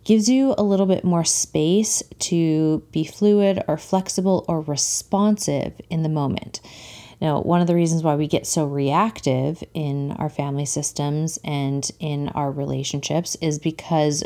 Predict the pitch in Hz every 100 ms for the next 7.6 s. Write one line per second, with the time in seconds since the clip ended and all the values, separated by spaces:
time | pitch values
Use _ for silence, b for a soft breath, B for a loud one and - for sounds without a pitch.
0 | - 156 151 - 143 135 135 139 139 -
1 | - - 147 143 143 143 143 139 147 143
2 | 143 - 151 147 143 143 - 139 - -
3 | 147 143 143 139 - 156 143 139 - 165
4 | 151 76 - B B B B - 156 139
5 | 135 - 151 147 147 139 139 139 - 180
6 | 190 190 185 180 - - B B B -
7 | 143 139 135 139 143